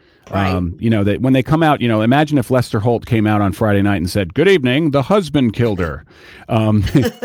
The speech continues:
Speaker 2: <laughs> he, no, they like to, even though they know the end, that the husband's convicted or the husband's acquitted or whoever it
Speaker 1: Uh-huh.
Speaker 2: is, it's usually the husband, let's face it, uh, at least on Dateline. And, um,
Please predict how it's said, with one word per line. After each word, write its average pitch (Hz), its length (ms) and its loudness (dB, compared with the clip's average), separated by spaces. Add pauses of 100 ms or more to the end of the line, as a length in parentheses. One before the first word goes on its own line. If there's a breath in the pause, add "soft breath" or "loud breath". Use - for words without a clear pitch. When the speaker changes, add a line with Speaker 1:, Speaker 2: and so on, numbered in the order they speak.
(180)
Speaker 2:
<laughs> - 640 -14
he, 151 220 2
no, 180 240 2
they 117 180 2
like 123 260 0
to, - 120 -6
even 160 180 2
though 143 140 2
they 127 100 2
know 120 280 4
the 110 200 2
end, 85 260 -4
that 92 180 -4
the 92 100 -2
husband's 95 480 0
convicted 110 640 0
or 85 200 0
the 85 120 -2
husband's 87 420 -2
acquitted 123 560 0
or 85 180 -2
whoever 104 320 0
it 98 80 2
Speaker 1:
Uh-huh. 98 100 2
Speaker 2:
is, 90 60 -4
it's 101 160 -4
usually 98 280 -2
the 85 80 -2
husband, 80 320 -6
let's 85 100 -8
face 82 240 -6
it, - 80 -12 (400 loud breath)
uh, 110 140 -4
at 127 160 0
least 135 200 2
on 110 140 0
Dateline. 82 380 -4 (360 loud breath)
And, 123 320 2
um, 107 360 0